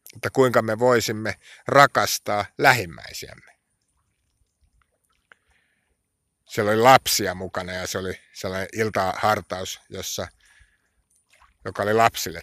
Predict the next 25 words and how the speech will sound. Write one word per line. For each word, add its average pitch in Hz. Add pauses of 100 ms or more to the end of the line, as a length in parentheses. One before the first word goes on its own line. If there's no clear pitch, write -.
tehty. 90
Ja 78
siellä 98
vastaukset 104
oli 101
sellaisia, 92
että, - (1900)
ö, 92
hyviä 135
tekoja 95
voisi 69
tehdä. - (2500)
Ja 85 (760)
Jumalan 139
sanan 92
mukaan 87 (840)
meidän 104
pitää 104
taas 104 (180)
rakastaa 117
niin 127
kuin 147
Jeesus 139
meitä 92
rakasti. -